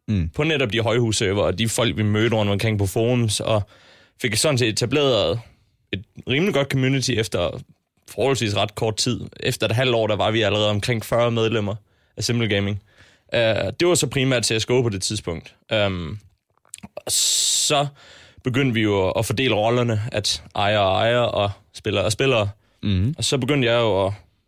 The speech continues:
Speaker 2: at tage fat i min gamle Battlefield-gren igen, og begyndte at spille lidt træer igen, og så, "Ja,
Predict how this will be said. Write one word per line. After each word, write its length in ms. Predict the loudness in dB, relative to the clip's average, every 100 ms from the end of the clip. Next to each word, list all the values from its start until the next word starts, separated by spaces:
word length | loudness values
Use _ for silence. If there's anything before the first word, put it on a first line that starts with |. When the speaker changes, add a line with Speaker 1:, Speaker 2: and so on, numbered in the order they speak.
| -6
Speaker 2:
at 120 | -2
tage 140 | -2
fat 180 | 0 0
i 60 | 0
min 160 | 0
gamle 260 | 0 0 2
Battlefield-gren 1040 | 2 0 0 -2 -4 -10 _ -4 -2 0
igen, 320 | 0 -2 -2 -6 -4
og 320 | -2 0 -2 -8 -20 _ _ _
begyndte 200 | -4 0
at 60 | 0
spille 160 | 2
lidt 280 | 0 0 -4 -10 -20 -8
træer 280 | -2 2 2
igen, 260 | 0 0
og 120 | -2 0
så, 140 |
"Ja, 60 | 0